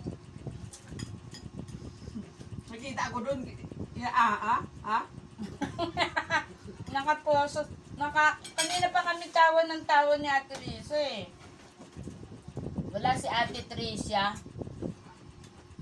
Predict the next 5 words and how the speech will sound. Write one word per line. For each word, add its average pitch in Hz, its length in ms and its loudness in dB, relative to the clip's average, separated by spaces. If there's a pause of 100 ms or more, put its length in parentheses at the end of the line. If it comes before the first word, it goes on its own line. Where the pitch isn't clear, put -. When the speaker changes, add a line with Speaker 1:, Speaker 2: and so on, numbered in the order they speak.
(2000)
Speaker 2:
Sabi 233 320 -2
kinuha 262 400 -4
daw 247 160 -8
yung 240 240 -8
damit. 202 400 -4